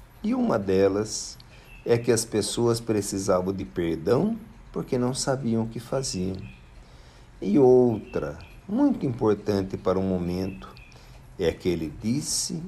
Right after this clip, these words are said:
que um dia nós faríamos milagres que ele fazia e muito mais. Isso significa que Jesus confiava no futuro da humanidade com muita convicção.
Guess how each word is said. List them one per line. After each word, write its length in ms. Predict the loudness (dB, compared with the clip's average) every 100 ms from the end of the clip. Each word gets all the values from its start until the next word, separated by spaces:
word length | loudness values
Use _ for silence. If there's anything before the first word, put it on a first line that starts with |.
| -12 -4
que 80 |
um 260 | -2 0 -4 -6
dia 400 | -4 -2 2 2
nós 320 | 2 0 -2 0
faríamos 480 | 2 2 2 0
milagres 1040 | -2 -4 -2 0 2 0 -4 -4 -4 -6 -8
que 220 | -6 -2 0
ele 200 | 0 -2
fazia 840 | -4 -6 -6 -6 -2 0 -2 -4 -8
e 120 | -8 -6
muito 480 | -4 -4 -4 -4
mais. 840 | -4 -4 -6 -10 -12 -10 -10 -12 -16 -20 -20 -20 -20 -20 -20 -20 -10
Isso 320 | -4 -4 -4 -6
significa 1200 | -6 -6 -8 -6 -4 -6 -4 -4 -2 -4 -4 -6 -14 -8
que 100 | -4
Jesus 460 | 0 0 0 -2
confiava 760 | 0 0 0 0 2 4 4 2
no 140 | 0
futuro 840 | -2 -6 -8 -6 -2 0 2 0 0
da 160 | 2 2
humanidade 840 | 2 0 0 0 0 0 -2 -6
com 240 | -6 -2
muita 560 | 0 2 2 0 -2 -4
convicção. 840 | -2 -2 -4 -8 -6 -4 -4